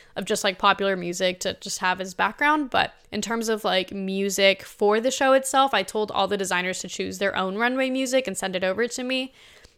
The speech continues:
I personally found my music on Epidemic Sound because it is the copyright-free music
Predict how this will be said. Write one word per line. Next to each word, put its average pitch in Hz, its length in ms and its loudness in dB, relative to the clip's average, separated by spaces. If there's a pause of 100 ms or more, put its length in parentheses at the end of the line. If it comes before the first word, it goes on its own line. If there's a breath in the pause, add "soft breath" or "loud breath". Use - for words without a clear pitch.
(120)
I 208 160 8
personally 247 380 2
found 208 220 4
my 208 100 4
music 202 340 0
on 175 120 -2
Epidemic 180 400 -2
Sound 185 340 0
because 185 300 -8
it - 200 -8
is 180 160 -8
the - 80 -8
copyright-free 185 1040 -4
music 185 540 -6